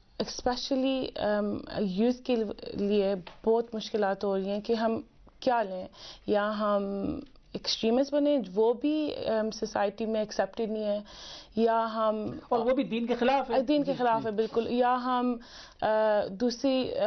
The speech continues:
Speaker 1: ہاتھ پکڑ لیں جہاں دین کے حوالے سے کچھ بھی نہیں پتا، اپنا کام ہے، اپنا کریں، تو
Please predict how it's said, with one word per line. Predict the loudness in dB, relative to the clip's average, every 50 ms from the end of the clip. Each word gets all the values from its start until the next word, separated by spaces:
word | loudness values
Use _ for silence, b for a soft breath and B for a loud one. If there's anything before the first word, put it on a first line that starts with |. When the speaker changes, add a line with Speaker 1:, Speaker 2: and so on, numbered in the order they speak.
| 0 0
Speaker 1:
ہاتھ | 0 0 0 0 -2
پکڑ | -4 -2 -2 0
لیں | 0 0 0
جہاں | 0 2 2 0 0 -2 -4 -6 -10
دین | -10 -10 -6 -2 0 0 0 2
کے | 0 0
حوالے | 2 2 0 -2 -4
سے | -6 -4
کچھ | -6 -6 -4 -2
بھی | -2 -2
نہیں | -2 -2
پتا، | -4 -4 -2 0 0 0 0 0 0
اپنا | -2 -4 -4 -2 -4 -2 -2 -2 -4
کام | -4 -2 -2 -2 0 0
ہے، | 0 -2
اپنا | -2 -2 -4 -4 -4
کریں، | -2 0 0 0 0 -2 -4 B B B B B B B B
تو | 2 4 4 4 2 0